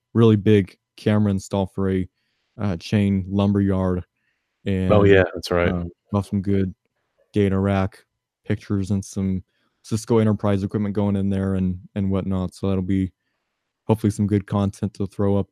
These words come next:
Speaker 1: there. And, uh, so our, our business Instagram account is at Get Best Security Systems with an S at the end.
Speaker 2: Cool.
Speaker 1: And then, uh, my personal account, which I, I mostly post on there, um, you know, like,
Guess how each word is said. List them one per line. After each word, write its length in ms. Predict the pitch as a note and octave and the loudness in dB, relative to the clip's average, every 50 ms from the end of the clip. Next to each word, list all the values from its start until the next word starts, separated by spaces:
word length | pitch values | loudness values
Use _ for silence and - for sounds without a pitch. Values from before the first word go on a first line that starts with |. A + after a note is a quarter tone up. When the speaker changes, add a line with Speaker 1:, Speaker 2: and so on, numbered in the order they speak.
| _ | _
Speaker 1:
there. 460 | - G2 G2 G2 G2 G2 G2 F#2+ F#2 A2 - _ - | -2 0 0 2 2 0 0 -2 -4 -8 -14 _ -4
And, 340 | G2 F#2+ F#2 F#2 F#2+ F#2 | -2 -2 0 0 0 -2
uh, 200 | F#2 F#2 F2+ F2 E2+ - _ _ - - | -2 -2 -2 -4 -6 -8 _ _ -12 2
so 100 | - A2+ | 6 6
our, 160 | A2+ A2 - | 8 8 6
our 180 | A2 A2 A2 G#2 - - | 6 4 4 2 4 4
business 300 | C#3 D3 C3+ B2+ G#2+ - | 4 6 6 2 2 2
Instagram 440 | G#2+ G#2+ - G#2+ G2 G#2+ G#2 G#2 G2+ | -2 -2 0 0 0 2 2 2 0
account 320 | - - G2+ G2+ G2+ F#2+ | -2 -2 -2 -2 0 0
is 300 | G2 F#2 F2+ F2+ - - - | 0 -2 -2 -6 -10 -4 -2
at 320 | G#2 G2+ G2 F#2+ - - _ _ G#2+ F#2 | 0 0 0 -2 -4 -12 _ _ -18 -4
Get 200 | F#2+ G#2+ G2 F#2 - | -4 -4 -4 -4 -2
Best 340 | - G2+ F#2 - - - - | 0 0 0 0 -4 -12 -20
Security 420 | - - - - G2+ F#2+ F#2+ F#2+ F#2 | -20 -20 -8 -4 -2 -2 0 -2 -2
Systems 680 | - G2 F#2 - - - G#2 G#2 G#2 G#2+ - - - _ _ _ | -4 -6 -6 -6 -6 -4 -2 -2 -2 -2 -6 -14 -20 _ _ _
with 100 | G2 F2 | -8 -4
an 100 | F2+ F2+ | -2 -2
S 200 | F#2 G2 - - | -2 -2 -2 -4
at 100 | F#2+ - | -6 -4
the 100 | - G2 | -4 -2
end. 180 | G2 G2 G2 - - _ _ _ _ _ _ _ - - | -2 -2 -2 -4 -6 _ _ _ _ _ _ _ -20 -12
Speaker 2:
Cool. 260 | - - G2 G2+ G2 - - A2 | 0 2 2 2 2 0 -2 0
Speaker 1:
And 280 | G#2 G2 G2 F#2+ G2 | 0 2 2 0 0
then, 440 | F#2+ G2 G2 G2 G2 G2 G2 F#2+ F#2+ | 0 0 2 2 2 0 0 0 -2
uh, 180 | F#2 F#2+ F#2 F#2+ | -2 -2 0 0
my 140 | G2+ G2+ | 0 0
personal 320 | - - A#2 A2 - G#2+ G2 | 0 0 0 0 0 -4 -6
account, 200 | - - G#2+ G#2 | -4 -4 -2 -2
which 140 | G#2+ G2+ A2 | -2 0 0
I, 60 | G#2+ A2 | 0 0
I 140 | G2 G#2+ A2 | 0 -2 -2
mostly 440 | G2+ A2 A2+ G#2+ G2+ - - - G2+ | 0 0 0 0 0 -2 -4 -6 -6
post 380 | - - G#2+ G#2 G2 - - G2+ | -4 -2 -2 -2 -2 -4 -6 -6
on 120 | F#2 F#2 | -4 -4
there, 380 | F#2+ G2 G2 G2 G2 G2 F#2 - - _ _ _ _ _ _ _ | -2 -2 -2 0 0 -2 -4 -4 -8 _ _ _ _ _ _ _
um, 500 | - G2 F#2 F2+ F2 F2 F2 F2 F2 F#2 - _ _ _ _ _ _ _ _ _ _ - | -4 -4 -2 -2 -4 -4 -6 -8 -10 -12 -14 _ _ _ _ _ _ _ _ _ _ -4
you 120 | A2 G#2+ | -2 0
know, 160 | G2+ G2 F#2+ | 0 0 0
like, 220 | F#2+ G2 F#2+ - | 0 0 -2 -4